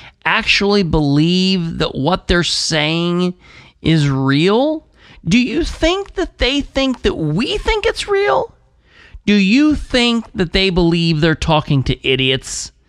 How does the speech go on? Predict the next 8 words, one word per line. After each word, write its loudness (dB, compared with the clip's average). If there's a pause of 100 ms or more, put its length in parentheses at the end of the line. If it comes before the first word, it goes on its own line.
(260)
that 0
we've 2
just 0
never 2
experienced 0
life 0 (460)
and 0
death? 0